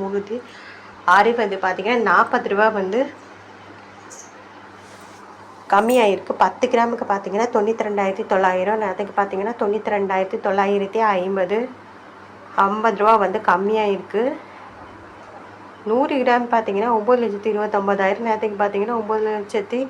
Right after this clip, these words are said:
இருபத்தொம்பதாயிரத்தி ஐந்நூறு. ஐந்நூறுரூவா வந்து கம்மியாயிருக்குது.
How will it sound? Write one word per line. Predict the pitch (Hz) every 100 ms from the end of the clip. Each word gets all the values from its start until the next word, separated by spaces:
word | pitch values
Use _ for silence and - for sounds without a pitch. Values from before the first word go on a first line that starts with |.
| - - - - 208
இருபத்தொம்பதாயிரத்தி | 240 254 240 220 214 190 196 240 180 185
ஐந்நூறு. | 220 226 208 180 - - - - - - - - - - - 196
ஐந்நூறுரூவா | 233 269 262 220 220
வந்து | 208 190 233 -
கம்மியாயிருக்குது. | 180 196 208 202 180 175 - 180